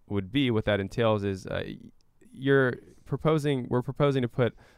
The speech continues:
uh, by we, I'm saying, uh, the bill is proposing to put fifteen dollar, um, price, uh, on a ton of carbon, carbon emissions. And that it gets put on at the, uh,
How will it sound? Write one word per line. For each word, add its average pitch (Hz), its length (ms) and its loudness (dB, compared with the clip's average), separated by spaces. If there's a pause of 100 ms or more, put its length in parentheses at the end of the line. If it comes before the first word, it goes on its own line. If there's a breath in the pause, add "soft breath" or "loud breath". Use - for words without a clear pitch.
(120 soft breath)
uh, 101 140 2
by 110 180 6
we, 113 200 4
I'm 101 140 4
saying, 101 340 -2
uh, 92 120 -2
the 92 100 -4
bill 104 320 4
is 104 140 -2
proposing 113 420 2
to 107 60 -2
put 104 160 -2
fifteen 117 420 -2
dollar, 101 380 6 (320 soft breath)
um, 90 460 2 (140)
price, 110 400 2
uh, 92 240 -2
on 101 160 0
a 101 60 -2
ton 104 220 -2
of 95 200 0
carbon, 95 340 0
carbon 101 300 0
emissions. 85 520 -8 (420 soft breath)
And 104 260 -2
that 110 200 4
it - 200 -16
gets - 420 -8 (260)
put 131 140 2
on 113 260 2 (160)
at 98 140 -6 (120)
the, 98 260 -2
uh, 87 280 -2